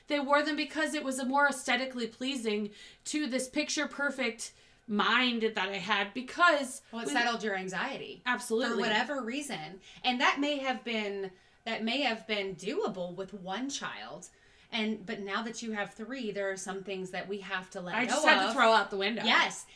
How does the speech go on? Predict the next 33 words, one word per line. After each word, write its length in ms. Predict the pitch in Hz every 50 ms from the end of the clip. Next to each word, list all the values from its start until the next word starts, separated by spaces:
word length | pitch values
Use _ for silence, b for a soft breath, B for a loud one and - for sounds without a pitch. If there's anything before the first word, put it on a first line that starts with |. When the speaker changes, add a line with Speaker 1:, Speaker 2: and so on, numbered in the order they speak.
| B -
Speaker 2:
And 180 | 247 254 254 -
so 140 | 277 247
one 180 | 226 226 254 269
of 120 | 247 196 196
my 240 | 208 202 208 247 269
major 480 | 233 214 202 208 226 220 220 214 190
issues 640 | - 180 202 220 214 - 214 196 185 180 180 175 156 - -
is 640 | 208 220 233 220 196 185 180 180 180 175 180 - b b b b b b b -
a 80 | 202
clean 360 | 196 - - 214 196 196 196
house. 500 | 190 190 226 262 254 - 180 180 - - 185
Speaker 1:
Yes. 300 | 180 170 165 165 156 -
Speaker 2:
And 180 | 226 226 220 220
so 160 | - 247 220 -
I 260 | 208 214 233 277 302
grew 240 | - 269 269 269 262 247
up 180 | 208 214 220
in 80 | 214 214
a 60 | 208
home 360 | 202 196 202 190 190 180 180 -
that 180 | 190 180 - 185
was 260 | 190 185 175 - - - _ _ _ -
show 380 | - - - 247 220 226 254 226
ready 460 | 208 196 185 175 170 165 160 160 b b b b b -
at 160 | 196 196 - -
any 240 | 180 175 175 175 175
moment. 320 | 170 165 165 143 - - - - B B B B
So 240 | - - 277 254 254 - -
there 240 | 220 254 247 254 269
was 160 | 285 277 226
this 160 | 254 247 226 - 220
outlandish 520 | 226 226 220 220 214 220 226 226 226 - -
expectation 800 | 196 190 - - 214 196 - - 240 254 277 - - 226 196 196